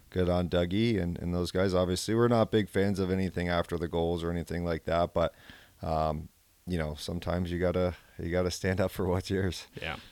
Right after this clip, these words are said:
Speaker 2: Absolutely. Nine of ten games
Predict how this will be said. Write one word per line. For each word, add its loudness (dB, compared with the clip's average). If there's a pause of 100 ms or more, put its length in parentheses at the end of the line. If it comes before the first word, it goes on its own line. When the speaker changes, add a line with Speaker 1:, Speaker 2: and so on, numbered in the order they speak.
(180)
Speaker 2:
Absolutely. -6
Nine 6
of 2
ten 4
games 2